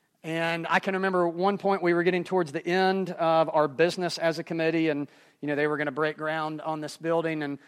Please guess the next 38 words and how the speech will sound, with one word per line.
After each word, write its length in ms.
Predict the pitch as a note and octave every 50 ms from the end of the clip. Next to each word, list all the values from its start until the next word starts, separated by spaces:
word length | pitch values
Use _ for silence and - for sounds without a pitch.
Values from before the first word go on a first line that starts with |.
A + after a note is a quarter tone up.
| _ _
we 120 | - E3+
were 140 | E3 D#3+ D#3
right 320 | D3+ D#3 F3 F#3 G3+ G3 G3
up 180 | F#3+ F3+ -
against 540 | F3+ D#3 D3 E3+ D#3+ C#3 - - - - - _ _
budget. 480 | _ D3 A#2+ D3+ D#3 D3 B2+ - B2+ A#2 - _ _ _ _ _ _ _ _ _ _
Um, 540 | D#3 D3+ D#3 D#3 D3 D3 C#3+ C#3+ C#3+ D3 D3
but 300 | C#3 E3 D#3 - _ _
there 140 | _ F3+ E3+
was 140 | D#3+ D#3 C#3+
a 60 | D3+
furor 720 | C3+ - _ - A3 A3+ A#3 G3+ F3 D#3+ D3+ D3 D#3+ D3 - _ _ _
in 120 | - D#3+ D3+
the 80 | D3
room 320 | C#3+ C#3+ D3+ D3 D3 D3 C#3+
that 180 | C#3+ C#3+ -
night 300 | D3 C#3 C3 C#3 D3 D3 -
about 480 | D3+ C3+ A#2+ D3+ C#3+ - - B2+ - _
different 320 | A#3 A3 - A3 - -
things 320 | - G3+ F#3+ F#3+ F#3 -
that 120 | - E3 -
we 140 | F3 F3+ F3
ought 100 | E3 E3
to 60 | D#3
be 160 | C#3 C#3+ C3+
doing. 400 | A#2 C3+ D#3 D3+ C3+ B2 B2 C3
And, 100 | C3+ C#3
and 240 | D3 D3 C#3+ C#3 C3
this 220 | F#3 A3 - -
type 380 | - - - G#3 G3 F#3+ - -
of 100 | D#3+ -
thinking, 400 | - - F#3 E3+ D3 - D3+ C#3+
which 160 | D3 C#3+ -
I'm 80 | D3 C#3+
sure 240 | - - G3 F3+
none 160 | F3 E3+ D#3+ D#3+
of 80 | C#3
you 240 | C3 D3+ D3 C#3+ C#3+